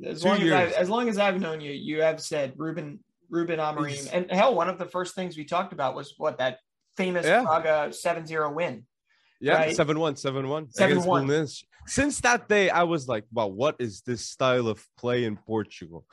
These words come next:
Speaker 1: Yeah.
Speaker 2: I was, like, shocked, shocked. I had never seen anything like that. I rem-, oh, man, it's, yeah, it's true.
Speaker 1: Yeah.
Speaker 2: True.
Speaker 1: How, how far do you think Sporting can go?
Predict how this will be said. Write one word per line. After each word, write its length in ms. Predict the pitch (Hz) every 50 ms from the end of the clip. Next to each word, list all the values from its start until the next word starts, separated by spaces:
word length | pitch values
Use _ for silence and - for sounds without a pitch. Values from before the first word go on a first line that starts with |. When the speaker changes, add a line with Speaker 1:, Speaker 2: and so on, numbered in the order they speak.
| - -
Speaker 1:
Yeah. 100 | - -
Speaker 2:
I 120 | - 226 240
was, 240 | 226 214 208 135
like, 160 | 175 170 160 -
shocked, 560 | - - - - 214 170 127 - _ - _ - _ _ _ _ _ _
shocked. 500 | - - - - - - 254 233 180 - -
I 80 | 185 196
had 160 | 214 220 208
never 220 | 247 262 240 240
seen 260 | 226 - - 240 254 247
anything 380 | 247 240 233 214 - - 170 147
like 220 | 151 131 117 - _
that. 180 | 101 85 76 - _ _ _ _ _ - -
I 80 | - 214
rem-, 220 | 233 233 226 220 226 -
oh, 220 | - 214 208 190 165
man, 220 | 147 127 110 113
it's, 160 | 123 135 - - - -
yeah, 240 | 240 262 330 302 175
it's 200 | 156 - - -
true. 320 | - - - - 294 - - _ _ _ _ _
Speaker 1:
Yeah. 220 | 92 202 - -
Speaker 2:
True. 240 | - - 190 226 262 -
Speaker 1:
How, 140 | - - - - - - - -
how 120 | 190 202 208
far 220 | - 240 233 220
do 60 | 202 202
you 80 | 196
think 180 | 185 202 208 190
Sporting 380 | - - - 202 190 185 175 165
can 120 | 160 147
go? 220 | 165 180 175 -